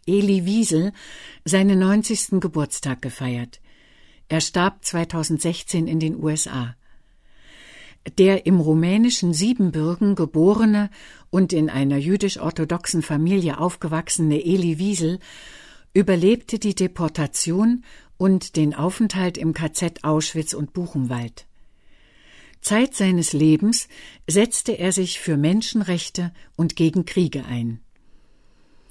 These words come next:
Neunzehnhundertsechsundachtzig verlieh man ihm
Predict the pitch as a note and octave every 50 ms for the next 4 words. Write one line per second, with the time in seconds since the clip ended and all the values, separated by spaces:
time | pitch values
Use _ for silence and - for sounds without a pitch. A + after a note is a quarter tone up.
0 | - _ _ F3+ F3 F3 F#3 F#3 - G3+ F3+ F3+ F#3 F3 E3+ D#3 - F#3+ E3 -
1 | - - D#3+ E3 - F3+ - - - A#3+ A3+ - - G3 F3 E3+ F#3+ F#3+ G3 F#3
2 | F3+ F3 - E3+ E3+ E3+ E3+ D#3+